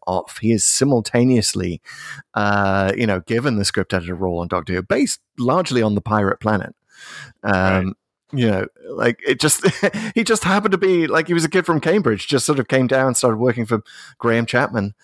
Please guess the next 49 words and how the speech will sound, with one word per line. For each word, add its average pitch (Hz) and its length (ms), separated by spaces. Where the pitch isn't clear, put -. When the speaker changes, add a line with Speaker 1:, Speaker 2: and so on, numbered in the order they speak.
Speaker 1:
uh, 101 540
and, 101 240
and 98 160
the 92 40
Pythons. 104 640
Um, 95 520
you 107 120
know, 90 120
Graham 101 220
Chapman 95 360
was, 95 220
was 90 320
getting 95 300
a 107 40
little 135 180
too 190 140
drunk 196 260
at 196 80
the 175 80
time 170 320
and, 131 160
uh, 107 120
they 120 180
couldn't 135 220
really 127 180
do 127 240
good 123 160
work. 131 220
So 104 100
he 95 60
starts 90 340
looking 98 240
around 95 220
for - 120
other 92 140
stuff - 220
to - 80
do. 185 260
He'd 120 140
always 107 240
been 104 160
interested 101 400
in 90 100
science 98 340
fiction. 131 440
So, 95 360
you 113 160
know, 98 260
and, 95 220